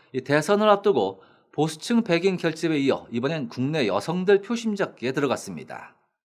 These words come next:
아, 수전 비 앤서니는 지난 십구 세기 말 미국의 사회개혁과 여성 참정권을 위해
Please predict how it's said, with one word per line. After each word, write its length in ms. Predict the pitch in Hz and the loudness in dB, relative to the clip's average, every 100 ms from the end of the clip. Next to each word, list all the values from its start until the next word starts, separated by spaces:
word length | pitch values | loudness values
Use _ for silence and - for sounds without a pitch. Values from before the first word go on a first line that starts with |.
| _ _ _ - | _ _ _ -10
아, 80 | |
수전 400 | - 233 233 247 | -4 0 4 4
비 200 | 233 233 | 6 4
앤서니는 500 | 170 185 226 208 240 | 4 2 2 2 2
지난 280 | 262 196 214 | 0 0 0
십구 380 | 214 - - 202 | 0 -6 -4 -2
세기 240 | 196 180 | 0 0
말 280 | 180 107 107 - - - | 2 2 0 -8 -20 -6
미국의 360 | 131 151 175 147 | -4 0 2 2
사회개혁과 840 | - 208 214 208 202 196 208 208 | 0 0 0 4 2 2 2 4
여성 320 | 113 113 175 | 2 0 -6
참정권을 720 | - 214 214 226 208 202 196 175 | -6 -6 -2 -2 -2 -2 -2 0
위해 180 | 165 | 0